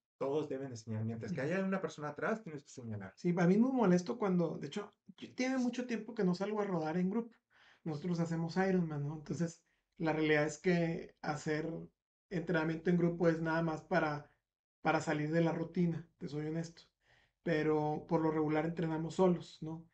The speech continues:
Speaker 2: Pero cuando salimos a rodar en grupo, sí me es muy molesto que no señalen.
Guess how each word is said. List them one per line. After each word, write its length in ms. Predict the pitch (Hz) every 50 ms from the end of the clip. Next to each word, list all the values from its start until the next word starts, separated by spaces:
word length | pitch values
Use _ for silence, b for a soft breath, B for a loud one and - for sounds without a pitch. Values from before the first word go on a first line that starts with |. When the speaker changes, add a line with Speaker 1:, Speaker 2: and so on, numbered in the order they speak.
| _ _ _
Speaker 2:
Pero 160 | - 160 160
cuando 180 | 165 165 165 156
salimos 360 | 143 165 170 175 208 202 -
a 40 | 226
rodar 260 | 202 208 202 202 202
en 120 | 208 208 208
grupo, 520 | 214 226 220 - 196 180 170 170 - - _ _ _ _
sí 300 | - - - - 196 208
me 120 | 214 220
es 60 | 214
muy 120 | 208 196 196 208
molesto 340 | 214 202 196 175 - 220 220
que 100 | - 180
no 100 | 156 143
señalen. 560 | 147 180 190 170 147 156 208 220 180 - -